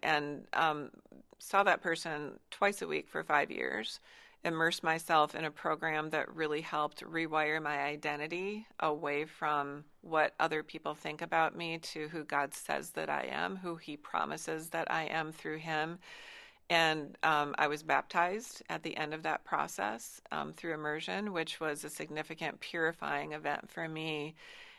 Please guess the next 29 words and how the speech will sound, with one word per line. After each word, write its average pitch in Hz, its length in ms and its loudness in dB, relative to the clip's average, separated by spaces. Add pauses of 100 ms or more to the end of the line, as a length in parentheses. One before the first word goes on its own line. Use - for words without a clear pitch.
(100)
and 170 180 4
really 170 240 6
a 156 100 4
sign 156 560 2
that 151 280 0
my 151 180 0
heart 156 340 0
had, 160 220 -6 (160)
had 165 240 -6
shifted 151 460 -4
and, 143 280 -4
and 151 160 -6
completely 151 540 -6
been 147 220 -8
changed - 420 -6
by - 120 2
the 139 120 -4
Lord 143 300 -2
and 147 200 -4
just 151 300 -8
been, 143 400 -2 (640)
you 170 120 -4
know, 143 120 4
he's, 156 400 -4
he's 156 300 -8
indwelling 151 560 4
me. 135 160 -4
And 147 180 -4
so 143 400 4